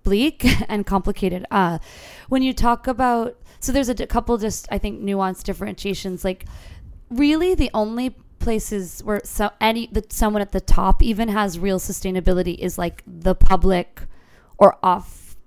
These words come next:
Broadway houses like Signature or something. Even so, P S one twenty-two, even those Val-, Vallejo Gantner's, I mean, I think he has his own financial situation in life that makes it possible for do that, but he would not be making real money in that role. So there's, like,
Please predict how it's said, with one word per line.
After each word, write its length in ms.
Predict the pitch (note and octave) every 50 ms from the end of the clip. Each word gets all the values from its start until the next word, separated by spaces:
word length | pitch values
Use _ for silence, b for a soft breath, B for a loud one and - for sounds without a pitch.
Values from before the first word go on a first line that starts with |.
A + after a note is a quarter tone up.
| - -
Broadway 720 | - G3 F3 F3 F3+ F3 E3+ F3 F3 F3+ F3 E3+ - - -
houses 500 | - - - - G3 - - F#3 - -
like 180 | F#3 F#3 -
Signature 480 | - - - F3 F3 E3+ - - - -
or 40 | -
something. 440 | - - G3 - - - - - B B B B B B B
Even 540 | - C4 C4 B3 A#3+ D4 C#4+ C4+ B3+ B3+ - -
so, 220 | - - C4+ B3+ - - -
P 160 | - - C4+
S 160 | C#4 C#4 -
one 100 | C#4 C4
twenty-two, 320 | B3 - A#3+ A#3 - - A#3+
even 180 | - A3+ G#3
those 160 | A3 G#3 G3 - - B B B B B B B B B - -
Val-, 280 | F#3+ A3 A#3 A3+ - - - - -
Vallejo 540 | A3 G3 A3+ A#3 A3+ A#3+ C4 A#3 B3+ A#3 A3
Gantner's, 440 | G3 A3 G#3+ - G#3+ G3 F#3+ G3 - _ _ _
I 60 | - A3+
mean, 320 | G#3+ G3+ F#3+ F#3 G3 - b b b b b b b -
I 60 | A3
think 220 | - - A#3 F#3 -
he 160 | - A3 G#3
has 140 | G#3+ G3+ F3
his 140 | G#3 F3+
own 480 | F#3 - F#3+ F#3+ F#3 F#3 - - - - - -
financial 380 | - G#3+ G3 G3 F#3 - F#3+
situation 440 | - G#3+ F#3+ - G3 F#3+ - - G3
in 60 | F#3
life 220 | F#3 F3+ F#3 F3+ -
that 100 | - -
makes 180 | F#3+ - -
it 80 | G3 F#3+
possible 280 | G3+ F#3+ - - G#3
for 120 | - - F#3
do 80 | F3+
that, 120 | F#3+ - F#3+
but 80 | -
he 160 | E3 A#3 B3 A#3+
would 140 | A3+ G#3
not 280 | G3+ G3+ G3+ F#3 F3+ -
be 80 | G3+ F#3+
making 520 | F#3 F3+ F3 - - F3 F3 F3+ F#3 F3+ - -
real 220 | G#3 G3 F3+ E3+
money 500 | F3 F3 E3+ E3 D#3+ D#3+ E3 E3 D#3 D#3
in 120 | D#3+ E3 E3
that 200 | D#3 D3 - -
role. 340 | F3 E3+ D#3+ - - - -
So 160 | - - A3
there's, 240 | G3+ G#3 G3+ F3+ -
like, 320 | G3 F3+ F3+ - - -